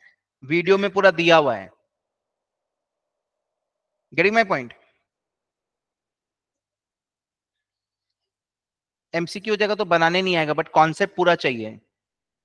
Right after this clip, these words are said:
रियल लाइफ में तुम्हारा एमसीक्यू नहीं आएगा,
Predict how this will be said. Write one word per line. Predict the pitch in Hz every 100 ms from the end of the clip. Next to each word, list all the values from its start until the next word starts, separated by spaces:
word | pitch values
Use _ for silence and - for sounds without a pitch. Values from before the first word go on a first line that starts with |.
| _ _ _ _ _ _ _ _ _
रियल | 127 170 190
लाइफ | 196 208
में | 196
तुम्हारा | 190 185
एमसीक्यू | 180 165 180 185
नहीं | 175
आएगा, | 139 113 107